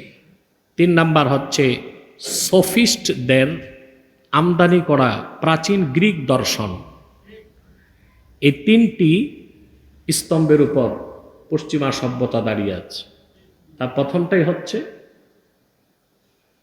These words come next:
ধ্বংসপ্রাপ্ত রোমান সভ্যতা, দ্বিতীয়টা হচ্ছে মিথ্যা আশ্রিত খ্রিস্ট ধর্ম। মরিয়ম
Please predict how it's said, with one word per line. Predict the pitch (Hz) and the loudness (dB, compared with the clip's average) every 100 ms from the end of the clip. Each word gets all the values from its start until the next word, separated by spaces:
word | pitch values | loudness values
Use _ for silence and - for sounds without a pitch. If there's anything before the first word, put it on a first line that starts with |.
| _ _ _ _ _ _ _ | _ _ _ _ _ _ _
ধ্বংসপ্রাপ্ত | 143 139 160 160 160 - 208 285 - - - - | -6 -2 -2 0 0 0 0 0 -4 -10 -12 -2
রোমান | 127 143 135 | 0 2 0
সভ্যতা, | 131 104 110 101 95 - - - - - _ _ _ _ _ _ _ _ _ _ - | -2 -4 -4 -6 -10 -14 -20 -20 -20 -20 _ _ _ _ _ _ _ _ _ _ -2
দ্বিতীয়টা | 135 170 156 147 | 2 4 6 4
হচ্ছে | 143 - 180 254 - - - _ - | 4 0 -4 -4 -12 -20 -20 _ -4
মিথ্যা | 127 156 151 151 | -4 -2 -2 -2
আশ্রিত | - 165 156 202 240 - - - - - - | 0 0 4 2 2 -6 -14 -18 -20 -18 -12
খ্রিস্ট | - 120 - 104 | -6 -4 -4 -6
ধর্ম। | 90 - - - _ _ _ _ _ _ _ _ _ _ _ _ _ _ _ - | -6 -10 -18 -20 _ _ _ _ _ _ _ _ _ _ _ _ _ _ _ 2
মরিয়ম | 147 185 214 | 6 8 6